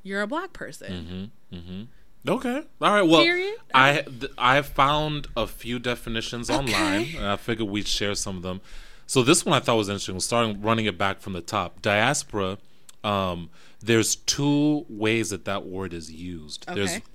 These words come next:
Speaker 2: a lowercase d,
Speaker 1: Mm.
Speaker 2: and when it's a lowercase d, it's what we, I think, think of it as. People settled far from their ancestral homelands,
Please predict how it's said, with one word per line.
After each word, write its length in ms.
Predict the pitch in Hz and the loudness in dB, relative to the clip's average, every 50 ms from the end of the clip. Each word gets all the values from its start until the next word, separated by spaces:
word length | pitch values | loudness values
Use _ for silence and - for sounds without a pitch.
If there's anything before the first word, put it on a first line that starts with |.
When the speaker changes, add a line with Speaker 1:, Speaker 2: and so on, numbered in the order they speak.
| - - - | -20 -12 -6
Speaker 2:
a 80 | - 101 | -4 -4
lowercase 720 | 92 90 92 92 98 104 120 123 - - 139 147 143 - - 131 117 | -2 -2 -2 0 0 2 0 0 0 -2 -2 -2 -2 -4 -8 -6 -2
d, 320 | - 135 139 156 185 190 170 | 0 2 2 2 0 -2 -4
Speaker 1:
Mm. 480 | 190 208 220 208 190 165 151 147 143 143 | -4 -2 -2 -2 -2 -4 -6 -8 -6 -2
Speaker 2:
and 180 | 110 107 104 104 | -2 0 0 0
when 100 | 101 101 | 0 -2
it's 160 | 98 - - | -2 -2 -4
a 60 | 107 | -2
lowercase 560 | 98 110 123 135 135 - - 110 101 - - | 0 0 0 0 0 -2 -2 -4 -4 -4 -6
d, 300 | - 104 95 92 87 85 - - - - - - - | -6 -6 -6 -6 -6 -8 -12 -16 -18 -18 -18 -10 -2
it's 480 | - 104 101 90 - - - - - - - | 0 2 2 2 0 0 -2 -2 -4 -6 -10
what 360 | - 110 104 110 123 - - | -10 -2 2 2 2 2 2
we, 360 | 107 104 101 113 110 104 98 - - - | -2 0 2 2 2 2 2 -4 -8 -6
I 80 | 107 92 | -6 -4
think, 260 | - 104 95 87 - | -4 -4 -6 -6 -8
think 220 | - - 95 85 95 | -8 -8 -6 -6 -6
of 120 | 85 78 | -8 -8
it 100 | 85 82 | -10 -10
as. 220 | 85 78 76 78 | -10 -12 -12 -14
People 380 | - - - 113 113 - 120 110 | -6 -2 0 0 0 0 -2 -2
settled 320 | - - 110 104 101 95 | -2 0 0 -2 -2 -4
far 260 | - - 110 98 95 87 | -4 -4 -4 -2 -2 -4
from 220 | - - 92 87 | -6 -8 -8 -6
their 240 | 90 87 85 90 - - - - | -6 -6 -6 -8 -10 -12 -12 -10
ancestral 560 | 98 92 90 - - 101 95 - - 98 85 | -8 -8 -6 -4 -4 -4 -4 -4 -6 -10 -10
homelands, 680 | 85 104 113 113 113 113 117 113 113 113 117 107 - | -6 -6 -4 -4 -4 -4 -4 -4 -4 -6 -6 -8 -10